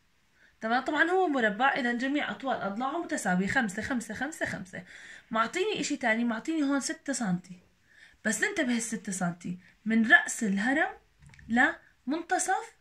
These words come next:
مين؟ القاعدة، فهذا هو عبارة عن عين الارتفاع، تمام؟ مش الارتفاع الجانبي،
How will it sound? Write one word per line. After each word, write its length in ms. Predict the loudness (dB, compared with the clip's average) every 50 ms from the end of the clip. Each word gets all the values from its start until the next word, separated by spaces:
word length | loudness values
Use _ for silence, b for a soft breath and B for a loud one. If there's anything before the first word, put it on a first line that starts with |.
| _ _
مين؟ 340 | -4 0 2 2 2 2 0 -2 _ -4
القاعدة، 600 | -4 -2 -2 -2 -2 0 0 2 2 2 2 0
فهذا 300 | 0 0 2 2 2 4
هو 120 | 2 2
عبارة 360 | 2 2 2 2 2 2 2
عن 240 | 2 2 2 2 2 0 -6 B B B B B B B _
عين 380 | -2 2 2 4 4 2 0 -2 -6 _ -6
الارتفاع، 680 | -4 -4 -4 -4 -4 -4 -4 0 0 0 0 -2 -4 -12 _ _ _ _ _ _ _ _ _ _ _ _ _ _ b b b b b b b b _
تمام؟ 440 | -6 0 2 4 4 4 4 2 -2
مش 140 | -2 -2 0
الارتفاع 540 | 0 -2 -2 -2 -4 -4 -2 0 0 2 2
الجانبي، 600 | 2 2 2 2 2 2 2 2 0 -2 -4 b